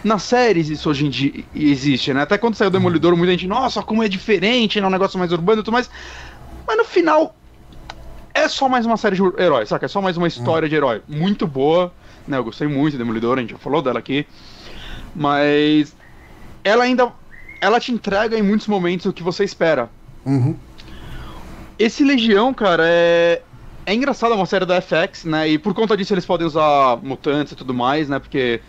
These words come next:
Speaker 1: F X, é da Fox e tudo mais, agora é tudo Disney, né? Inclusive, o,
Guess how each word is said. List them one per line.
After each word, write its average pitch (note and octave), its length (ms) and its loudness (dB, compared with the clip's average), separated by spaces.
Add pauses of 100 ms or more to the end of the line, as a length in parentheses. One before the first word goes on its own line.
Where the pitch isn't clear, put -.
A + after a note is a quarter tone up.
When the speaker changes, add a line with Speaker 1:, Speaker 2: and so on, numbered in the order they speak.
(160)
Speaker 1:
F D#3 200 -4
X, D3+ 220 0
é C3 40 -8
da A2+ 80 -10
Fox E3 300 -4
e - 40 -20
tudo C3+ 100 -8
mais, C#3+ 120 0
agora D3 200 0
é - 20 -18
tudo C3+ 160 -14
Disney, C3+ 420 -6 (240)
né? C3 240 -2 (360)
Inclusive, F3+ 380 0
o, F#3 280 2